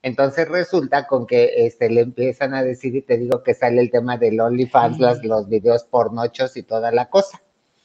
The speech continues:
Speaker 1: Que qué opinaba él y, y que cómo se puede ir en contra de esas cosas, ya sabes, ¿no? Bueno, pues no, que contesta el Papa. "Ay, tú, pues, ¿qué les puedo decir? Pues son vicios".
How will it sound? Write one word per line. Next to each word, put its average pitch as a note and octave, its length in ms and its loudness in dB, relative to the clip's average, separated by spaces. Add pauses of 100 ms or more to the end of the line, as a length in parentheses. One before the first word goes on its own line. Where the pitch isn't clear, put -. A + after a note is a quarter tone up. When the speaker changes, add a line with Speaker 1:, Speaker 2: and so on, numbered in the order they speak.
(300)
Speaker 1:
Que C3 180 2
qué C3+ 140 6
opinaba C3+ 640 4
él C3 400 6
y, C3+ 160 -2
y C3 160 -2
que A#2 160 0
cómo B2+ 260 0
se D3+ 160 -2
puede A#2+ 320 2
ir B2+ 80 0
en B2+ 140 0
contra B2 400 0
de A#2+ 100 4
esas A#2+ 300 -10
cosas, C3+ 440 0
ya F#3+ 140 0
sabes, G2+ 340 -4
¿no? F3 160 -6 (240)
Bueno, F#3 160 -20 (760)
pues B2+ 180 6
no, C3+ 200 4
que C3+ 160 -2
contesta B2 500 2
el A2+ 140 2
Papa. D3 460 0 (200)
"Ay, G3 340 6
tú, G3+ 140 4
pues, F#3 200 4
¿qué F3+ 120 4
les F3+ 200 4
puedo F3 320 8
decir? E3+ 640 2 (160)
Pues D3+ 200 6
son F3+ 260 6
vicios". G#3+ 720 4